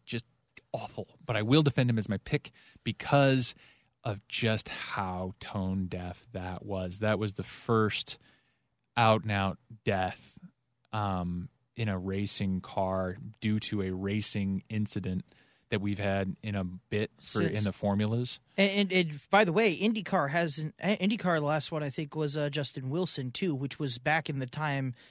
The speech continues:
Speaker 2: back in, I think it was in the same year that Jules Bianchi passed. So
Speaker 1: Exactly.
Speaker 2: i-, across
Speaker 1: So it's
Speaker 2: open wheel racing,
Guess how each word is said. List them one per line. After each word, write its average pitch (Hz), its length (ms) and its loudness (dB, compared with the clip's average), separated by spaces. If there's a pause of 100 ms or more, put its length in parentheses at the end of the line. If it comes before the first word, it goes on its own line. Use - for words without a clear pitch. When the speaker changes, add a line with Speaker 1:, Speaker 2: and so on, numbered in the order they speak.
(180)
Speaker 2:
back 202 220 8
in, 190 80 6
I 165 80 2
think 240 120 4
it 208 40 6
was 170 100 4
in 160 60 2
the 147 60 0
same 156 260 2
year 151 180 0
that 117 140 -2
Jules 127 220 -6
Bianchi 151 420 -2
passed. 110 280 -6
So 156 260 2
Speaker 1:
Exactly. 110 480 2
Speaker 2:
i-, 196 40 2
across 240 440 10
Speaker 1:
So - 80 4
it's - 60 4
Speaker 2:
open 220 360 8
wheel 196 200 8
racing, 147 580 4